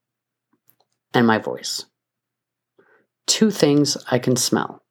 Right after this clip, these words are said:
My husband, 'cause he's in the room,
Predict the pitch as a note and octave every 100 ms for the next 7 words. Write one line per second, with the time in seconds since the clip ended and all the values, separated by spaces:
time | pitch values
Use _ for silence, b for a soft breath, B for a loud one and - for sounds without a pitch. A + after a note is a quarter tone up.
0 | _ _ _ _ _ _ _ _ _ _
1 | _ A2+ G#2 A2+ A2 - F3 F3+ _ -
2 | - F#2+ G#2 A2 B2+ D3+ G#2 C3